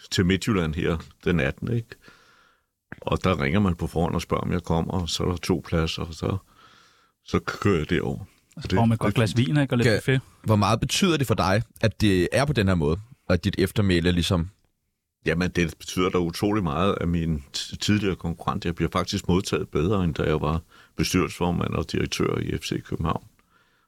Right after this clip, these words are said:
Speaker 1: Og jeg har da også været rundt, og der er nogen, en gang imellem er der også nogle af klubberne, både i første og anden division og i udlandet, der ringer og skal have lidt råd og vejledning.
Speaker 3: Er det så økonomisk vejledning, eller også er det i forhold til det spillemæssige?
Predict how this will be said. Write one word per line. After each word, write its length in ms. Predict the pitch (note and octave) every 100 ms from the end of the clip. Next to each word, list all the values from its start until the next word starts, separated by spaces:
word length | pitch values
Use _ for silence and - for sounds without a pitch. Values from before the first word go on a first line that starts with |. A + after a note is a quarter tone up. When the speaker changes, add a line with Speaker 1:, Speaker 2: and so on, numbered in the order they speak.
| _
Speaker 1:
Og 340 | - - - - - - - -
jeg 120 | C#2
har 60 | D#2
da 80 |
også 180 | - F2+
været 180 | - F2+
rundt, 260 | F2 - E2
og 120 | D#2+
der 60 | D2+
er 60 |
nogen, 380 | E2 E2 F#2+ A2+ - _ - - - - -
en 120 | -
gang 240 | F#2 A2 B2+
imellem 240 | G#2+ G#2+
er 40 | F#2+
der 80 | G#2+
også 240 | F2 G2
nogle 160 | - A2+
af 60 | A2
klubberne, 460 | - G2 G#2 G2+ G#2
både 280 | - F2 F2
i 40 | F2
første 300 | F2 F#2 -
og 60 | E2
anden 120 | F#2+
division 460 | G2+ F2+ F#2 E2+ F2
og 80 |
i 40 | E2+
udlandet, 380 | F2 F2+ - -
der 180 | F2+
ringer 200 | D#2+ F2
og 80 | F#2+
skal 160 | - E2+
have 100 | D#2+
lidt 180 | F2+ E2+
råd 180 | D#2 D#2
og 80 |
vejledning. 540 | F2+ E2+ E2+ F2+ F2+ F2 - _ _ _ _ _ _ _ _ - - - _
Speaker 3:
Er 60 | F#2
det 200 | F2 F2
så 200 | F2 D2+ -
økonomisk 420 | D#2+ F2 B2+ C#3+
vejledning, 340 | A2 A2 F#2+ F2+
eller 120 | C#2+
også 160 | C#2 G#2
er 40 |
det 120 | F#2 D#2
i 200 | - -
forhold 160 | F#2
til 80 | D#2+
det 60 | -
spillemæssige? 480 | F2+ G2 F#2 F#2+